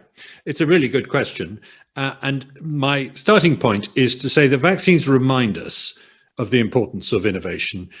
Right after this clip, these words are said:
because frankly, we entered this pandemic with a disgracefully slow and old-fashioned platform for developing vaccines.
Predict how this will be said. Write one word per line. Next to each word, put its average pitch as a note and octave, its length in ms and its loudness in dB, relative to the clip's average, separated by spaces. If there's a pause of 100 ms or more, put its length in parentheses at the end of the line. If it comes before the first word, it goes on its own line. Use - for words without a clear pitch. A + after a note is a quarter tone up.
(160)
because C#3+ 260 2
frankly, E3 460 2
we C#3 200 4
entered C3 300 0
this A#2+ 160 0
pandemic G2+ 760 -4 (320)
with A#2+ 200 2
a A#2 180 0
disgracefully A2+ 1080 0
slow G#2+ 680 -4 (140)
and G2+ 300 -12
old-fashioned G2 720 -12 (420)
platform G2 560 -6
for - 140 -14
developing F2 540 -12
vaccines. - 560 -20